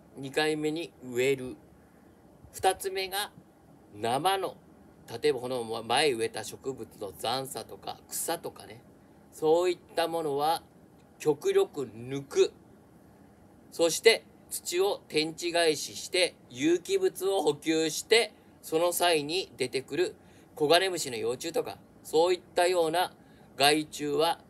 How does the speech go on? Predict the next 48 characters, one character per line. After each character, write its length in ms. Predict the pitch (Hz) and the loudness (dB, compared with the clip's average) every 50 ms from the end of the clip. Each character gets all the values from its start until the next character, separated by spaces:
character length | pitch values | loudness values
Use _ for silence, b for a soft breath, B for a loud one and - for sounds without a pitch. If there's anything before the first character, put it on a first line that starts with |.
| - | -10
極 280 | - 151 135 - - 170 | -4 -2 -2 0 0 2
力 380 | 180 190 190 - 220 220 - - | 2 2 2 2 0 0 0 -2
見 140 | 127 120 117 | -12 -14 -14
つ 80 | - - | -12 -8
け 140 | - 147 139 | -6 -6 -6
次 120 | - 135 | -4 0
第 280 | 147 151 175 202 - - - - - - | 2 2 2 2 -2 -4 -14 -20 -20 -10
取 260 | - 120 120 127 143 | -4 -4 -2 -2 -2
り 80 | 156 151 | -4 -2
除 400 | 151 147 143 139 143 135 127 - - - | -2 -2 -2 0 -2 -4 -4 -6 -10 -4
く。 180 | - 196 190 - - - - - - - - - - - - - B B B B B B B B B B B | -2 -2 -2 -4 -8 -20 -20 -20 -20 -20 -20 -20 -20 -20 -20 -20 B B B B B B B B B B B
こ 140 | - 208 220 | 0 2 2
の 100 | 220 220 | 4 4
三 180 | 214 208 196 - | 2 0 -2 -2
つ 160 | - - 214 | -4 2 4
を 100 | 233 226 | 4 4
や 120 | 202 175 170 | 4 4 2
っ 80 | 165 | 0
て 140 | - - 180 | 0 -2 -2
い 60 | 175 | 0
た 100 | 165 170 | 0 0
だ 120 | 170 170 160 | -2 -2 -2
け 100 | 175 175 | -2 -2
れ 80 | 175 | 0
ば、 220 | 170 196 214 - - - - - - - - - - - - - | 2 2 0 0 -2 -6 -20 -20 -20 -20 -20 -20 -20 -20 -14 -4
あ 140 | - 147 185 | 2 2 4
る 80 | 202 202 | 4 4
程 200 | - 185 185 190 | 0 0 0 0
度 120 | 185 196 190 | 0 -2 -2
制 240 | - 165 156 165 | 2 2 2 4
約 240 | 170 175 170 165 180 | 4 2 0 0 0
は 160 | 180 170 170 | 0 2 2
あ 60 | 175 175 | 2 0
る 100 | 180 175 | -2 -4
に 100 | 175 160 | -6 -6
し 140 | - 160 | -6 -4
ろ 240 | 240 269 302 311 - - - - - - - - - | -2 -2 -2 -2 -4 -6 -16 -20 -20 -20 -20 -18 -8
再 240 | - 165 156 156 151 | -2 2 2 2 2
利 60 | 151 | 2
用 140 | 156 147 151 | 2 2 2
が 120 | 170 175 | 0 -4
可 80 | - 127 | -6 -6
能 120 | 120 120 | -6 -4
で 120 | 113 117 | -6 -6
す。 200 | 113 - - - - - - - - B B B B B B B - | -6 -8 -12 -14 -16 -20 -20 -20 -20 B B B B B B B 0
今 220 | - 214 226 220 208 | 4 4 4 4 4
回 240 | - 190 175 156 | 4 4 4 6
は 240 | 156 165 170 165 - | 6 6 4 4 4